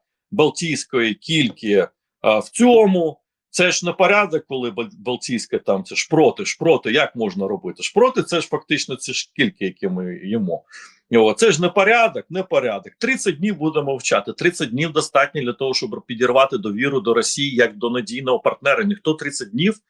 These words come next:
танкер чекати не буде. Цього достатньо зробити, але ж вони цього не роблять. Чи є у них можливості це робити? Є. Чи достатньо сил флотів Британії, Франції, Польщі,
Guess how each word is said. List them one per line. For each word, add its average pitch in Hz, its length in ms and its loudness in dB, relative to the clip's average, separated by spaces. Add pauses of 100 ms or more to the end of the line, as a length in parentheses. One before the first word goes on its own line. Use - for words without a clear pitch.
(380)
танкер 143 400 2
чекати - 480 -2
не 156 100 -2
буде. 143 380 -6 (760)
Цього 247 400 6
достатньо 131 600 0
зробити, 113 500 -8
але 127 220 4
ж 143 60 -2
вони 180 160 2
цього 190 260 4
не 220 120 6
роблять. 135 340 2 (400)
Чи - 220 2
є 185 320 4
у 226 200 6
них 196 520 0
можливості 160 640 2
це - 160 0
робити? 92 460 -6
Є. 123 480 2
Чи 147 120 -4
достатньо 160 640 0 (340)
сил 190 380 6
флотів 151 800 -2 (640)
Британії, 120 920 0
Франції, 127 800 -2 (120)
Польщі, 120 560 2